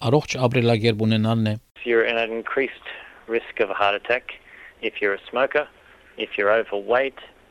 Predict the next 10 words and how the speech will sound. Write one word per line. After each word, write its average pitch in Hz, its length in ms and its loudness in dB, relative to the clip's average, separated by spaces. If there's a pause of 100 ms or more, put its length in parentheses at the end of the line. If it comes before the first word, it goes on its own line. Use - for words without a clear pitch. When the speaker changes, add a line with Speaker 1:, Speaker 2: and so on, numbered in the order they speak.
(120)
Speaker 2:
if - 240 -4
you 107 80 -8
don't 110 320 0
do 104 160 0
any 104 160 -4
exercise, 113 720 2 (560)
if - 160 -10
you 101 80 -4
have 95 240 0
high 107 480 0